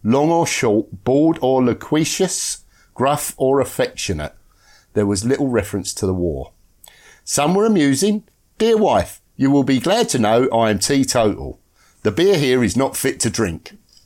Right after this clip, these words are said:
The padre occasionally acted as amanuensis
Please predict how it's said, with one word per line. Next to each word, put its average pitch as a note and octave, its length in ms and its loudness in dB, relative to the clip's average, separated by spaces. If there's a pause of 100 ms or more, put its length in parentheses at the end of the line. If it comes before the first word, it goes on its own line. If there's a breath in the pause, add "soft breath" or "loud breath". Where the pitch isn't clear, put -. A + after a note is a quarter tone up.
(1160 loud breath)
The G#2 80 -2
padre F3 560 0
occasionally A2 500 0
acted A2 420 -2
as G#2 260 -2 (260 soft breath)
amanuensis C3+ 1120 0